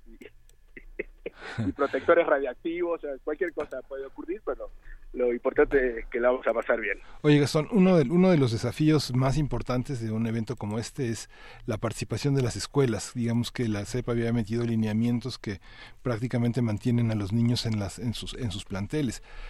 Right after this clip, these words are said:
Speaker 2: Hacer este plan de visitas... Eh, escolares es verdaderamente muy, muy difícil. Para quien no sepa la gran dificultad que esto implica en logística, cuéntanos un
Speaker 1: Es
Speaker 2: poco
Speaker 1: en-,
Speaker 2: cómo,
Speaker 1: es,
Speaker 2: cómo ha
Speaker 1: es,
Speaker 2: sido.
Speaker 1: es, es enorme. La verdad es que este año ha habido una respuesta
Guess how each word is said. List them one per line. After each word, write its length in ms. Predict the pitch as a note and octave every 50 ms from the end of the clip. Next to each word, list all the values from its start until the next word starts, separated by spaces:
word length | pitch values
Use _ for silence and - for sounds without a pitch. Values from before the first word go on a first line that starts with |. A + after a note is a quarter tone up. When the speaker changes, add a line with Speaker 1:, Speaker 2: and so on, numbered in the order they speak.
| - -
Speaker 2:
Hacer 360 | - D3+ - - E3+ F3+ - -
este 320 | - D#3 - - E3 D3
plan 280 | - C#3+ C3+ C3 C3+ C3+
de 100 | C3+ B2
visitas... 680 | G#2+ G#2 - - B2+ - - C#3+ C3 A2+ - - -
Eh, 280 | A2 G2+ F#2+ F#2+ F#2 - _ _ - - - - - - -
escolares 640 | A2 - - - A#2 G#2+ A2 A2+ C#3+ E3 - -
es 140 | B2 C3 -
verdaderamente 720 | - B2+ A#2 A2+ A#2 A#2 A#2+ A#2+ A#2+ B2 A#2+ - C#3+ C#3 B2
muy, 400 | - - E3+ C#3 C#3 D3+ D3+ D3
muy 220 | C3+ C3 C3 C3+
difícil. 420 | B2+ B2 A#2 - C3+ C3+ - A#2 G#2+
Para 180 | - A2+ G2+ G2+
quien 180 | - B2 B2
no 100 | C#3 D3+
sepa 460 | C#3 - D#3+ - _ - D#3+ D3 C3+ - - - - - - - - - -
la 140 | A#2+ A#2 A2+
gran 220 | A2 A#2+ C#3+ D3+
dificultad 480 | D3 C#3+ B2 C#3 A#2 A#2 G#2+ - C3 C3+ -
que 80 | - C3+
esto 220 | B2+ - - - C#3
implica 400 | A#2+ G#2+ - - B2 - - C3
en 80 | A#2+ G#2
logística, 680 | F#2+ - - A#2+ - - - - - D3 C#3 C3+ - - - - - - - - - -
cuéntanos 400 | E3 E3+ D#3+ E3+ D#3+ D3+ - -
un 80 | D#3+
Speaker 1:
Es 60 | D3
Speaker 2:
poco 220 | - D#3 C#3+ C#3 E3
Speaker 1:
en-, 60 | D3+ - -
Speaker 2:
cómo, 220 | - E3+ E3 D#3+
Speaker 1:
es, 80 | D#3+ E3
Speaker 2:
cómo 160 | F3+ F3+ F3+
ha 20 | F3
Speaker 1:
es, 80 | E3 -
Speaker 2:
sido. 340 | F3+ D3+ A2+ G#2 F#2 - - - - - - - - - - - - - -
Speaker 1:
es, 120 | E3+ E3 - - F3
es 160 | E3+ E3 -
enorme. 480 | F3+ E3 E3+ E3+ D#3 C#3 - C3+ C3
La 100 | B2 B2+ B2
verdad 200 | C3 C#3+ E3 E3
es 40 | -
que 60 | G3 E3+
este 180 | - - D#3+
año 200 | D3 D#3 E3 E3
ha 40 | D3+
habido 200 | C#3 C#3+ D3 D3+
una 140 | D3+ C#3+ C3+
respuesta 480 | B2 A#2 G#2+ - - C#3+ B2+ - -